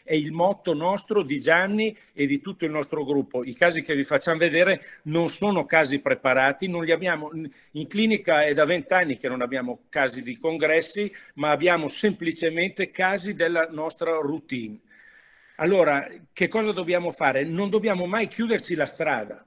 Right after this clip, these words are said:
Quindi che cosa vuol dire? Francesca vi ha fatto vedere questa perdita di questo centrale. Gestito come? Con un Maryland.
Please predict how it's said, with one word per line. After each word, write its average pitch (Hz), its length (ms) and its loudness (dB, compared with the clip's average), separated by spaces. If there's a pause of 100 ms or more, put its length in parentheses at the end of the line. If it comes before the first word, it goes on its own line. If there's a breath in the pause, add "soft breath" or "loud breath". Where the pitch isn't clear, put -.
Quindi 208 260 -2
che 165 120 -2
cosa 180 240 0
vuol 170 160 0
dire? 135 320 0
Francesca 170 640 0 (200 loud breath)
vi 139 100 0
ha - 20 -2
fatto 165 260 0
vedere 170 320 2
questa 147 300 -2
perdita 165 440 0
di 135 120 -4
questo 147 260 -6
centrale. 117 640 -4 (380 soft breath)
Gestito 208 540 0
come? 131 280 0
Con 165 160 -2
un 170 140 -2
Maryland. 110 480 -2